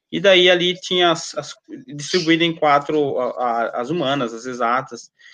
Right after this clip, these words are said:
e assim foi. E nessa, nessa oportunidade, eu consegui a formação, e muito grato até então por a, pela, por essa universidade, até ter propiciado aí esses momentos pra nós, enquanto população indígena na região oeste de Santa Catarina,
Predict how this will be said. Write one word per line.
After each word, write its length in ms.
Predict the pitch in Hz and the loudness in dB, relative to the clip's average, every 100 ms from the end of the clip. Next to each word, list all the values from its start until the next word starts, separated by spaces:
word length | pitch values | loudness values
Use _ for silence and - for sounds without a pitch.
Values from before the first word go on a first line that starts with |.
| - - - | -12 -12 -6
e 80 | 131 | 0
assim 260 | 127 - 160 | 0 2 -2
foi. 280 | - 117 - | 2 2 2
E 220 | 120 120 | 0 0
nessa, 420 | 139 151 214 226 175 | 2 2 4 2 4
nessa 320 | 185 208 196 | 4 4 4
oportunidade, 960 | 180 - 147 135 131 135 175 214 165 117 - - _ _ - | 4 4 2 2 0 4 6 4 2 -6 -14 -20 _ _ -14
eu 80 | 120 | -8
consegui 400 | 143 139 139 143 | -8 -8 2 2
a 80 | |
formação, 840 | 143 143 139 131 - 147 196 196 - _ _ _ _ - | 4 0 0 -2 -2 0 0 -2 -8 _ _ _ _ -6
e 460 | 135 131 131 127 | -2 -2 -2 -2
muito 300 | 127 160 185 | 2 4 4
grato 300 | 160 156 175 | 4 4 2
até 120 | - 143 | 0 -4
então 360 | 131 143 175 | -2 -2 -2
por 160 | 165 123 | -4 -4
a, 160 | 120 117 - | -4 -6 -8
pela, 320 | 123 120 131 _ | -4 -4 -4 _
por 80 | 123 | 2
essa 300 | 131 156 156 | 2 2 -2
universidade, 720 | 139 123 131 - 123 147 147 | -2 -2 -2 2 4 4 2
até 180 | 139 131 | -2 -2
ter 260 | - 139 | -2 -4
propiciado 760 | - 135 - - 135 135 147 131 | -4 -8 -8 -2 2 4 4 2
aí 120 | 139 | -2
esses 180 | 135 135 | -4 -4
momentos 440 | 131 123 139 139 | -2 2 0 0
pra 120 | 135 | -2
nós, 260 | 120 131 131 | 2 2 0
enquanto 280 | 120 127 127 | -4 -4 -4
população 360 | 120 123 135 | -4 -2 -2
indígena 280 | 123 131 131 | -6 -6 -2
na 180 | 123 156 | 2 2
região 380 | 165 139 139 135 | 2 0 0 2
oeste 300 | 135 131 127 | 2 0 -6
de 60 | |
Santa 160 | 135 127 | -4 -2
Catarina, 640 | 120 123 117 170 196 120 | -2 -2 -2 0 -2 -4